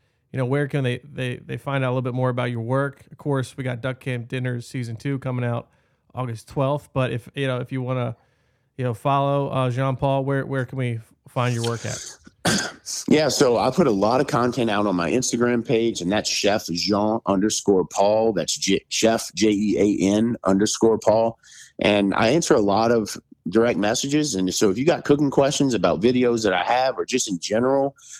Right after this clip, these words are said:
Speaker 2: I'm happy to help answer that. I don't always better give out recipes 'cause, like I said,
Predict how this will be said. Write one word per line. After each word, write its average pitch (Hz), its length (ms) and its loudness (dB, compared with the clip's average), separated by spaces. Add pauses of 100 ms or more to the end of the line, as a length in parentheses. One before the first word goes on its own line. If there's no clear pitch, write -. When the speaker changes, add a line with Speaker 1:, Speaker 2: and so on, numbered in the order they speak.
(160)
Speaker 2:
I'm 101 80 2
happy 127 320 2
to 104 100 0
help 98 220 0
answer 123 320 2
that. 127 380 0 (280)
I 85 60 0
don't 120 260 2 (160)
always 120 460 2
better 110 200 2
give 110 160 2
out 95 140 0
recipes 123 580 -2
'cause, 90 200 -10
like 107 200 2
I 98 80 4
said, 123 420 2